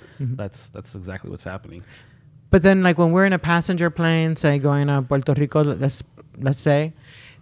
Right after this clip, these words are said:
Speaker 1: the pilot pulls back on the yoke, uh,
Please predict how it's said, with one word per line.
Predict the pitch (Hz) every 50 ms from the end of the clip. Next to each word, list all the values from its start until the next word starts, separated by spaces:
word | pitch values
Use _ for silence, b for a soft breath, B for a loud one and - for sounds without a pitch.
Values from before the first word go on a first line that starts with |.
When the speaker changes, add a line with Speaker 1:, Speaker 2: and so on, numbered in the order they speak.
| B -
Speaker 1:
the | 147 170 160 156 156 151 151 151 147 139 -
pilot | 151 185 185 185 180 175 170 143 - - -
pulls | - 170 170 170 156 151
back | - 156 151 143 -
on | 151 143 143
the | 147 143
yoke, | 147 165 185 190 170 143 147 156 147 - - - b b b b b b b - - - -
uh, | 139 135 135 131 135 135 131 127 131 131